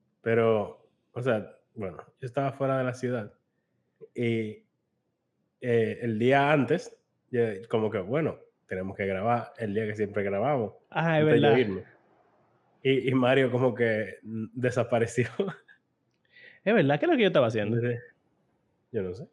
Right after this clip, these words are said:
Speaker 2: Yo no me
Speaker 1: Y
Speaker 2: acuerdo.
Speaker 1: que bueno, Mario grabará solo en lo que yo estoy fuera. Y después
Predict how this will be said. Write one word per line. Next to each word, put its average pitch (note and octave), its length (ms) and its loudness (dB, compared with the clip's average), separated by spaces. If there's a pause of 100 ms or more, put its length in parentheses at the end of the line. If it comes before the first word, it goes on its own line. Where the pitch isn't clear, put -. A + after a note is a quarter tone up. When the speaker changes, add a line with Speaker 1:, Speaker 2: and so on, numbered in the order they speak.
(140)
Speaker 2:
Yo E3+ 140 -4
no A3+ 80 -2
me C3+ 60 -2
Speaker 1:
Y A2 40 -2
Speaker 2:
acuerdo. C3 220 0
Speaker 1:
que G3+ 60 -4
bueno, E3 300 -4 (800)
Mario A2 220 0
grabará A#2+ 400 4
solo D3+ 240 2
en D3 80 2
lo B2 80 0
que A#2 100 -2
yo A2 60 2
estoy G#2+ 180 -4
fuera. D3 400 -4 (640)
Y A#2 80 -6
después A2+ 560 2